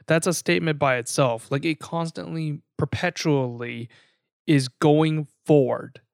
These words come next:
And it doesn't stop. Just like how Halling needs to keep going forward. He doesn't stop at just the literal bear.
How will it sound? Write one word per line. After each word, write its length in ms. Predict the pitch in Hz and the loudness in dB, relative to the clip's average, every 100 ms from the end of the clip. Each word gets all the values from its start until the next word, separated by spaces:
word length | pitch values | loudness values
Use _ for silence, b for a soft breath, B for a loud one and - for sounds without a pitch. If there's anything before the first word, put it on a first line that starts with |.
| _ - | _ -4
And 260 | 135 123 | -4 -2
it 200 | 131 123 | -4 0
doesn't 320 | 156 147 143 | 2 2 0
stop. 420 | 123 139 120 127 - | -4 -4 -4 -4 -4
Just 240 | 165 - | -4 -2
like 280 | 170 160 - | -2 -2 -4
how 420 | - 139 135 127 b b | -4 0 0 -2 b b
Halling 420 | - 262 226 151 143 | 0 2 2 0 -4
needs 220 | 131 - | -6 -6
to 80 | 135 | -2
keep 240 | 147 143 | 0 0
going 320 | 147 135 123 | 0 0 -4
forward. 400 | - 147 123 113 | -4 -2 -2 -2
He 80 | 127 | -6
doesn't 280 | 135 160 165 | -4 -4 -4
stop 280 | - 156 147 | -4 -4 -4
at 140 | 123 | -8
just 380 | - 147 131 - b b b | -2 0 0 -2 b b b
the 160 | 143 135 | 0 0
literal 540 | 127 143 147 147 135 | 2 2 4 6 4
bear. 500 | 120 127 120 123 139 | 2 -2 0 -2 -8